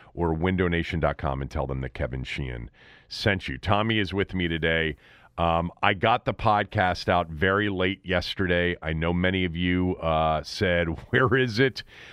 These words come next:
I was waiting for all of the covid news to come in on Washington because I knew there was more coming. And today, you know, Tommy, we're sitting here at ten thirty in the morning recording the podcast,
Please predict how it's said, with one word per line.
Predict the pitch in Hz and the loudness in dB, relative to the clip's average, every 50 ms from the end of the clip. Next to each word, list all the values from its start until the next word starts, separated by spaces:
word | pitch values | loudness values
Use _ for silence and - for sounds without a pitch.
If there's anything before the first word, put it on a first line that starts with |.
| - - | -6 2
I | - 107 | 2 2
was | 110 107 107 98 104 | 4 2 0 -2 -2
waiting | 101 92 104 107 117 120 127 135 139 135 | 0 2 2 2 4 2 2 0 0 -2
for | - - 117 110 - _ | -2 -2 -4 -4 -2 _
all | - 98 101 101 104 104 104 110 113 - | 2 4 4 6 4 4 2 0 0 2
of | 98 101 98 95 95 98 95 87 87 | 2 2 4 4 2 0 0 -2 -4
the | 92 | -4
covid | 92 - - 123 120 139 147 117 110 98 76 78 - - | -4 0 2 4 4 4 4 2 0 0 0 -4 -8 -6
news | 82 82 82 80 80 80 78 - | -4 -2 -2 0 -2 -4 -4 -6
to | - 85 | -10 -12
come | - - 101 85 85 | -4 -2 0 0 2
in | 95 113 113 98 87 80 80 80 78 - _ - - - - - - | 2 2 2 2 0 0 -2 -4 -4 -6 _ -20 -20 -20 -20 -10 -2
on | 80 85 85 85 85 85 | -2 0 0 0 0 0
Washington | 85 101 123 151 151 - - 113 98 87 - 95 87 87 87 80 | 2 4 4 4 2 2 -4 -6 -6 -2 -2 -2 0 0 0 0
because | 85 85 76 82 | 0 -2 0 0
I | 82 85 | 0 0
knew | 87 92 101 110 120 123 | 0 2 2 2 2 2
there | 110 104 | 2 0
was | 95 90 90 78 87 | 0 0 -2 -2 -2
more | 95 92 90 87 87 | 0 0 0 0 -2
coming. | _ - - 117 113 110 110 110 107 104 104 - _ | _ 2 2 2 4 2 0 0 0 -2 -2 -4 _
And | 85 82 82 82 82 82 82 82 82 80 80 - - - - - - - - - - - | -2 -2 0 0 0 0 0 0 0 -2 -2 -4 -6 -20 -20 -20 -20 -20 -20 -20 -16 -8
today, | - - 147 127 120 123 139 156 180 175 135 113 110 113 113 113 - - _ | 0 0 0 2 4 4 6 6 6 4 4 2 0 0 -2 -2 -4 -10 _
you | 101 104 101 107 | -2 0 2 2
know, | 110 107 | 2 0
Tommy, | - - 127 117 113 113 110 107 | 2 2 2 2 4 2 2 0
we're | 101 101 | 0 -2
sitting | 98 - - 139 131 127 | -2 0 0 2 2 2
here | 110 113 107 101 98 98 95 90 _ _ - - - - | 2 2 2 2 2 2 0 0 _ _ -20 -20 -8 0
at | - 95 90 - | 0 0 0 2
ten | - 131 120 123 120 | 2 2 2 2 2
thirty | - 123 113 107 107 101 | 2 2 2 2 2 0
in | 95 | 0
the | 92 90 | 0 0
morning | 98 120 139 143 131 113 101 92 | 2 2 2 2 2 0 -2 -2
recording | 87 90 - - 110 113 104 101 92 | -4 -4 -4 0 0 0 2 2 0
the | 90 85 | -2 0
podcast, | - 117 131 147 160 143 - 117 95 80 78 78 78 - - - - | 2 4 4 4 4 2 0 0 2 2 2 0 -2 -4 -6 -12 -14